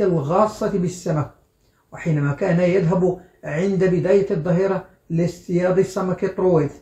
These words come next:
أو للتنزه أو للعب الورق مع أصدقائه الحميميين، فإن المنطقة المجاورة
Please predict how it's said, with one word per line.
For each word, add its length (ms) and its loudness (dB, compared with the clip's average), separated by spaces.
أو 160 2
للتنزه 960 -2
أو 120 2
للعب 520 2
الورق 500 2
مع 280 -4
أصدقائه 680 2
الحميميين، 760 0
فإن 200 -2
المنطقة 600 -2
المجاورة 680 0